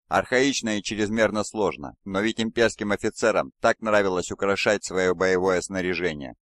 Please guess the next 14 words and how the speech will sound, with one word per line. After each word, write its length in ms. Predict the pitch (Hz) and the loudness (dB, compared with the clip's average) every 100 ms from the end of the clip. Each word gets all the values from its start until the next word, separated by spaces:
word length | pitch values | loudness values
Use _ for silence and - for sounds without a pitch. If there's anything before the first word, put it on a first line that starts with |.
| _ _ - | _ _ -6
Она 260 | 101 131 | 0 2
была 240 | 135 139 127 | 4 6 6
одета 360 | 127 127 117 | 6 2 4
в 120 | 107 | 2
бурнус 500 | 101 127 120 85 - | 0 -2 0 -4 -8
из 180 | 82 101 | -10 -6
драконьей 520 | 95 110 - 113 104 | -2 -2 0 -2 -2
чешуи 460 | - 101 - 110 107 | -4 -4 -2 -2 -4
и 180 | - 92 | -4 -6
золотистые 720 | 92 104 98 110 - 107 98 | -2 -2 -2 -6 -4 0 0
очки, 360 | 95 - 82 62 _ | -2 -8 -12 -14 _
словно 400 | - 107 107 104 | -4 -2 0 -2
пустынный 560 | 107 - 113 104 98 | -6 -8 -6 -4 -4
налетчик. 540 | 98 98 92 78 - | -2 0 0 -2 -8